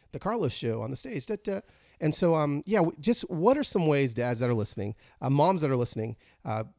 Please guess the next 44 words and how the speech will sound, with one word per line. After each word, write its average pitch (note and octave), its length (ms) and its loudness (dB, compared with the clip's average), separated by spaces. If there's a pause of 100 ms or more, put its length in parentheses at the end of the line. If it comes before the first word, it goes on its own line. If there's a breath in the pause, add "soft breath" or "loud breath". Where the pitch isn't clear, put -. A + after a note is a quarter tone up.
(160)
you C#3 160 -6
could E3 100 -4
do D#3+ 100 2
this F#3 160 0
as F3+ 120 -6
well G3+ 100 0
too, B2+ 320 -6
you B2 160 -2
know, A2 140 0
that B2+ 180 -4
you D#3 160 -2
can, D3 300 -2 (360 soft breath)
um, A#2 200 -4
have C#3+ 240 -2
your C3+ 80 0
kids A2+ 360 -4
step - 380 -6
out A#2+ 260 -2
and A#2 120 -12
serve E3 360 0
with D3 120 -4
them C3 160 -2
this A#2+ 160 -6
week, A2 260 -6 (340 soft breath)
uh, G#2+ 200 -6
do C3 160 0
that. B2+ 200 -2
Just C3 160 -4
try F3+ 280 0
to F3+ 160 -2
be, D3 200 0
again, A#2+ 400 -2 (300 soft breath)
uh, A#2+ 80 -2
we're C3+ 120 0
just C#3 120 -8
trying D#3 160 2
to D3 60 2
give C#3 180 -4
you D3 60 -6
guys C#3 240 -2
some A#2 160 -8
cues C#3 400 -4
to C#3 140 -4
help D#3+ 300 -2